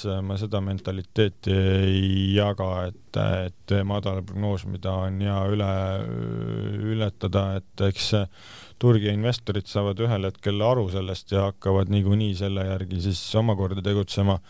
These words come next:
Et meil on ikkagi niimoodi, et, äh, meie eesmärk on prognoosida kõige tõenäolisemat, äh, tulemust, mis me päriselt, äh, usume, et võiks olla kõige tõenäolisem.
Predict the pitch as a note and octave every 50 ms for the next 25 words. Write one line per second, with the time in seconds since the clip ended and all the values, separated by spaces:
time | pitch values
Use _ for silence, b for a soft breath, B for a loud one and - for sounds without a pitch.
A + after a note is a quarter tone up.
0 | B B B B B B B B B - A2 G2 A#2+ C#3 C#3+ C3 A#2+ A2+ B2 C3
1 | B2 - G2+ F2+ A2 A2 A#2 B2 A#2+ A2 G2+ F#2 G2 F#2+ - - - - G#2 G2+
2 | G2+ G2+ G#2 A2 A2+ A2 A2 A2+ A2+ A2 - G2+ G2 F#2+ F#2 - G#2 G2+ G2 F2
3 | G#2+ A2 A2 A2 G2 G#2 F#2+ G2+ F#2+ G#2 A2 A2 G#2+ G2+ F#2+ A2 A2 G#2 G2 F#2+
4 | F#2 F#2 F#2 E2+ F2 F#2+ F#2 F2+ - - - - - F#2 F#2 F#2 F#2 F#2 F2+ F2+
5 | G#2 G2+ G2 F#2 F#2 F2+ - - - - - - - - G2+ - - G2+ F#2 G2
6 | G#2 G2 G2 F2+ F2 F#2+ F2 - - - - F#2+ F#2+ G2 G2 G2 A2 C3 C3 B2
7 | A2 G2+ G2 F#2+ F2+ - - G#2 G2+ F#2+ - - G2+ G2+ G2+ G2 G2 F#2+ G2+ G#2
8 | F#2+ G2+ F#2+ - - E3 C#3 A2 G2+ G2 G2 G2 F2 G2+ G2 F#2+